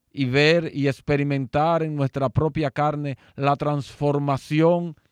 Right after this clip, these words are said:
de nuestro cuerpo mortal en un cuerpo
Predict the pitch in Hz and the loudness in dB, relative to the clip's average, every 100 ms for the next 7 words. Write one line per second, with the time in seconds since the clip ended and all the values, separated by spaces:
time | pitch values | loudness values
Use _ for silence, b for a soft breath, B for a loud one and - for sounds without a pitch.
0 | _ _ _ _ 139 151 156 143 151 147 | _ _ _ _ 0 2 2 0 -2 -2
1 | 151 165 170 160 160 151 143 - 156 165 | 2 2 2 0 0 -2 -2 0 0 0
2 | 156 b - 147 156 180 156 160 160 170 | -4 b -8 -4 -2 -4 -6 0 2 0
3 | 143 160 147 | 0 -2 -2